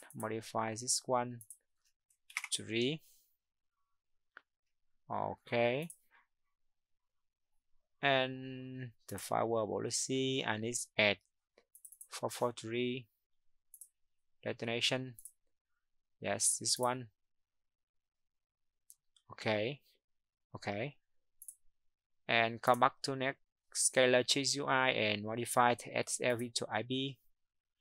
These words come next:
And it's enable the redirection block. This one and I T and U R L is H T T P S one one five dot one dot one dot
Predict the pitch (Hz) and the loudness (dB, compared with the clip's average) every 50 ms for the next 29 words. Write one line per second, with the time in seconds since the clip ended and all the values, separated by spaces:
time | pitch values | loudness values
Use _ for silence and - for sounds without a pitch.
0 | _ _ _ - - - - - - - - 120 113 113 120 123 - - - 131 | _ _ _ -20 -20 -20 -20 -18 -12 -6 -4 -4 -2 0 0 0 2 2 2 2
1 | 131 139 143 139 139 135 135 135 135 131 127 123 107 101 101 - - 107 104 104 | 2 2 0 2 2 4 4 4 4 2 0 0 -2 -2 -2 -2 0 0 2 2
2 | 107 117 120 - - 139 131 123 110 - - _ - - - - - - - - | 2 2 2 0 0 0 0 0 -2 -2 -2 _ -14 -20 -20 -20 -20 -20 -20 -20
3 | - - _ _ _ _ _ _ _ _ _ _ _ _ _ _ _ _ _ _ | -20 -20 _ _ _ _ _ _ _ _ _ _ _ _ _ _ _ _ _ _
4 | _ _ _ _ _ - - 143 135 - - 143 143 139 139 139 135 123 - _ | _ _ _ _ _ -12 -2 4 4 6 6 6 6 6 4 4 -2 -10 -12 _
5 | - - _ _ - - _ _ _ _ - 143 131 135 147 147 139 127 - - | -20 -20 _ _ -20 -20 _ _ _ _ -2 0 0 0 0 -4 -8 -10 -14 -18
6 | - _ _ _ _ _ _ _ _ _ _ _ - 127 120 120 117 - - - | -20 _ _ _ _ _ _ _ _ _ _ _ -2 -2 -2 -2 -2 -4 -6 -4
7 | 143 135 135 135 135 135 135 135 135 120 - _ _ _ _ - 113 113 110 113 | -2 -2 0 0 0 0 0 -2 -2 -4 -8 _ _ _ _ -10 -10 -8 -8 -8
8 | 113 120 123 135 135 127 123 - - - 123 127 127 123 123 123 123 - - 120 | -8 -4 -2 0 2 2 2 2 2 2 2 2 2 0 0 -2 -2 -4 -6 -8
9 | 117 - - 139 131 - - 143 143 147 147 143 139 139 - - 123 123 117 127 | -6 -4 -4 -4 -4 -6 -8 -8 -8 -8 -8 -6 -6 -8 -6 -2 0 2 2 4
10 | 127 - - - - - - - - - - - - _ _ _ _ _ _ _ | 6 4 4 4 2 -2 -12 -20 -20 -20 -20 -20 -20 _ _ _ _ _ _ _
11 | _ - - 123 123 127 127 127 120 - - 135 131 131 131 131 135 - - 131 | _ -6 -4 -2 0 0 -2 -2 -2 -2 0 2 2 4 4 2 2 2 4 2
12 | 131 127 127 - 135 139 135 135 131 - | 2 2 2 0 -2 -2 -2 0 -2 -2